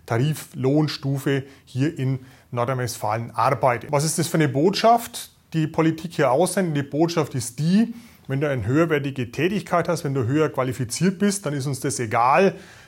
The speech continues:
Nur wenn du eben schlecht qualifiziert bist, da kriegst du eben höheren Mindestlohn.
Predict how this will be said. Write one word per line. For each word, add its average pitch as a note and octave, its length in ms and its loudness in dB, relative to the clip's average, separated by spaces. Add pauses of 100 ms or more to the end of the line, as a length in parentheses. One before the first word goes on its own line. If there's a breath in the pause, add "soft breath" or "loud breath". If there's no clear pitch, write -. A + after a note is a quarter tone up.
(100)
Nur E3 240 4
wenn D3+ 120 2
du D#3 140 0
eben C3+ 400 -4
schlecht - 420 -2
qualifiziert E3 640 0
bist, - 420 -4
da B2+ 160 2
kriegst C3+ 300 -4
du C#3 60 0
eben B2 120 -2
höheren B2+ 380 0
Mindestlohn. C3+ 640 0